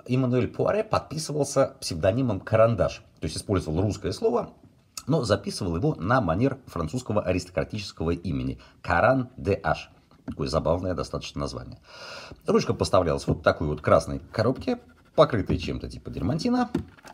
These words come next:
Внутри Карандаш of Switzerland, подложечка, конвертер, инструкция. Ну, такая вот коробочка с двумя маленькими картриджами и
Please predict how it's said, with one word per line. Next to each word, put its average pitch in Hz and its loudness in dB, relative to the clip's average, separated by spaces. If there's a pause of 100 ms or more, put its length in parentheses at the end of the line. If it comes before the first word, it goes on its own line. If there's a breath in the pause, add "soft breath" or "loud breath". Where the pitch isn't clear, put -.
(360)
Внутри 113 0 (1800 loud breath)
Карандаш 90 4
of 78 -4
Switzerland, 196 0 (1200 soft breath)
подложечка, 90 2 (800)
конвертер, 92 0 (100)
инструкция. - -2 (240)
Ну, - -6
такая 101 2
вот 82 -2
коробочка 80 4
с 67 -6
двумя 87 2
маленькими 73 0
картриджами 202 -2
и 233 -4